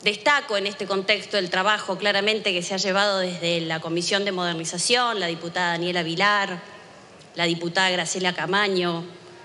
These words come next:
Específicamente quiero destacar el trabajo de las diputadas radicales, Josefina Mendoza, Carla Carrizo, que no sin dificultades, incluso hasta conceptuales,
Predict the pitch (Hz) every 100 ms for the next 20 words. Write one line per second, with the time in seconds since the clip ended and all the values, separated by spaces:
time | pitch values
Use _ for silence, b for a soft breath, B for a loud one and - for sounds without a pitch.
0 | - - - - - - - - - -
1 | 185 185 208 - 254 294 226 226 254 277
2 | 208 226 220 202 208 208 220 226 208 185
3 | 165 175 180 220 240 220 185 180 170 180
4 | 202 190 175 180 240 277 196 170 170 180
5 | 196 196 180 180 220 233 226 185 175 165
6 | 175 185 180 170 208 233 - 190 175 175
7 | 170 165 165 226 - 294 277 226 214 185
8 | 185 180 214 196 180 180 175 196 202 202
9 | 180 170 170 170 160 165 156 220 226 196
10 | -